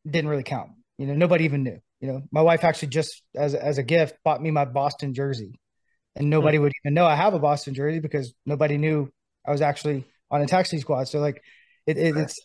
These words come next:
Speaker 1: it was, it was meaningful to me. Uh, but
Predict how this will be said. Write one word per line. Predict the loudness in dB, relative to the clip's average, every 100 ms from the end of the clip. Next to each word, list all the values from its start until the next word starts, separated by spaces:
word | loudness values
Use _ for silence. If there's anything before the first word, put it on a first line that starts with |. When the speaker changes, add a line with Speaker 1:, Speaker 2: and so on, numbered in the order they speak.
| -4
Speaker 1:
it | -2 0
was, | -2 -6 _
it | 0
was | 4
meaningful | 4 4 4 2 0
to |
me. | 2 2 2 -2 _ -4
Uh, | 0 0
but | 0 0 0